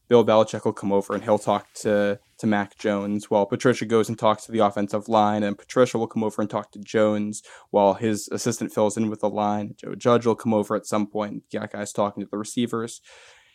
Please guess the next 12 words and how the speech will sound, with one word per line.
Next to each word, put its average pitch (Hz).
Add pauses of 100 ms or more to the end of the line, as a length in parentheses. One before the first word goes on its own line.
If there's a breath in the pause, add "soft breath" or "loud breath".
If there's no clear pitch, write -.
(160 soft breath)
It's, - (400)
th-, 131
they're 135
doing 135
it 120
as 117
a 107
group 98 (200)
this -
year, - (480)
uh, -
which -